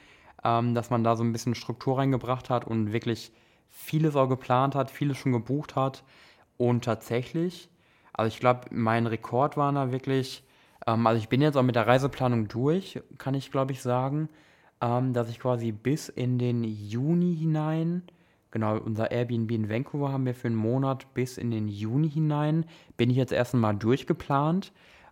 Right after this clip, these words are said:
und damit meine ich auch durchgeplant.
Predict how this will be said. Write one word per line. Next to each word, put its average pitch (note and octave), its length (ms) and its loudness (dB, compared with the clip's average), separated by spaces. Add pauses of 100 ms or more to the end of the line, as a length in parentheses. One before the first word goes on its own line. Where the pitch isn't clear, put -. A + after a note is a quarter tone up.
(120)
und B2 380 4
damit A#2+ 320 2
meine A#2+ 200 4
ich - 140 -4
auch B2 260 2 (440)
durchgeplant. A#2 880 -2